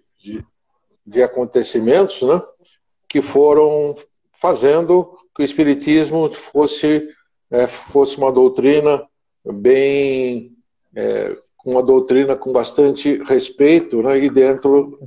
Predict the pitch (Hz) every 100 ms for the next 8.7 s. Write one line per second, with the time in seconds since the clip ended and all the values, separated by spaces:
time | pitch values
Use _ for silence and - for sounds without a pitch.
0 | 113 107 113 117 113 - - _ _ 113
1 | _ _ _ - 117 151 147 - 135 120
2 | 127 127 127 147 107 98 - 131 - 147
3 | 147 143 139 135 127 131 123 - 127 110
4 | - 123 143 139 175 - 160 175 - -
5 | _ - _ _ 147 151 143 151 147 139
6 | 127 123 127 120 _ 147 190 202 - 131
7 | 170 175 _ _ _ _ _ _ 131 120
8 | - 127 123 123 120 113 95